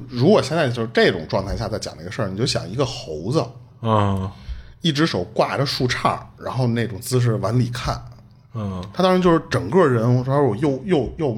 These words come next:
Speaker 1: 疯了。
Speaker 2: 好家伙，隔壁那老太太练攀岩呢。
Speaker 1: 关键是他当时就因为是想转身，转了一个方向，又转到那个，那地方了嘛。
Speaker 2: 嗯。
Speaker 1: 他说我，我就又不敢再转回去了，他就盯着那个地方，就，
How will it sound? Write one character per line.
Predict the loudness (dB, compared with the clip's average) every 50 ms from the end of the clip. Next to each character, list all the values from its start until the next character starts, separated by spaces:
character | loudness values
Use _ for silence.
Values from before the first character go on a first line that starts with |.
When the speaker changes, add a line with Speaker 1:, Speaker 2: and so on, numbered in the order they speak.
| -6
Speaker 1:
疯 | -10 -8 -6 -6 -6
了。 | -6 -8 -10 -14 -20 -20 -20 -20 _ _
Speaker 2:
好 | -20 -12 -8 -6 -2 0
家 | 2 4 4 4
伙， | 2 4
隔 | 4 4
壁 | 6 6 4
那 | 4 4 2
老 | 2 -2 -4
太 | -2 0 0 2
太 | 2 2 0 0 4
练 | 4 6 6
攀 | 4 4 2 4 4
岩 | 4 4 2 2 4
呢。 | 4 4 4 2 -2 -6 -10 -10 -10 -12 -16 -2
Speaker 1:
关 | 2 2 4 4
键 | 4 2
是 | 2 0 -2
他 | -2 0 0 2
当 | 4 2 2
时 | 0 0 0 0 0 0 -2
就 | 0 2 2
因 | 4 4
为 | 4 4 2
是 | 2 -2 -6 -8 -8 -8 -6
想 | -4 -2 -2 -2
转 | 0 -2 -2 -2
身， | -2 -2 -2 -2
转 | 0 -2 -2 -2 -2
了 | -4
一 | -4 -4
个 | -4
方 | -2 0 0 0
向， | 2
又 | 2 0
转 | 0 -2 -4 -6 -6 -8
到 | -4 0
那 | 2 2
个， | 2 2 0 0
那 | -2 -2 -2
地 | 0 -2 -4
方 | -4 -4
了 | -6 -8
嘛。 | -10 -14 -16 -12 -6
Speaker 2:
嗯。 | -4 -2 -2 -2 -4 -6 -10 -14 0
Speaker 1:
他 | 2 6
说 | 6 6 6
我， | 4 2 -2 -2 0
我 | 2 4
就 | 6 6 4 4 0 -6 -16 -18 -12 0
又 | 0 0
不 | 2 2
敢 | 2 2 2 0 2
再 | 2 2 2
转 | 2 0 -2 -2 0 -2 -4
回 | -4 -4 0
去 | 2
了， | 2 2 2 -2 -6 -14 -20 -20 -16 -12
他 | -2 2 2
就 | 2
盯 | 2 2 2 4 4 6 6
着 | 4 4
那 | 4 2
个 | 0
地 | 0 0 0
方， | 0 -2 -4 -4 -4
就， | -4 -4 -4